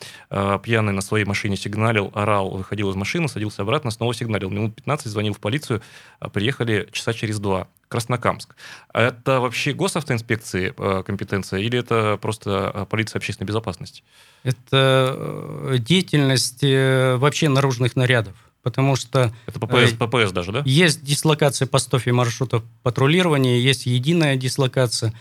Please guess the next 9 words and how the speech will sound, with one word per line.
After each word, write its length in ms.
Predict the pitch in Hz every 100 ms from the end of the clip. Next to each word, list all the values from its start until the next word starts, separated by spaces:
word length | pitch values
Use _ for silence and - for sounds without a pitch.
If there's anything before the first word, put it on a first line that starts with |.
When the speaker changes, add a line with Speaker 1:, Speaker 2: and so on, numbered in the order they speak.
| -
Speaker 2:
В 60 | -
соответствии 480 | 131 123 156 - 135
с 120 | -
этой 220 | 143 131
единой 400 | 131 131 131 127
дислокацией 680 | 117 127 143 131 170 165 127
дежурная 460 | 110 113 127 123 123
часть 300 | - 156 123
направляет 580 | 113 120 123 131 117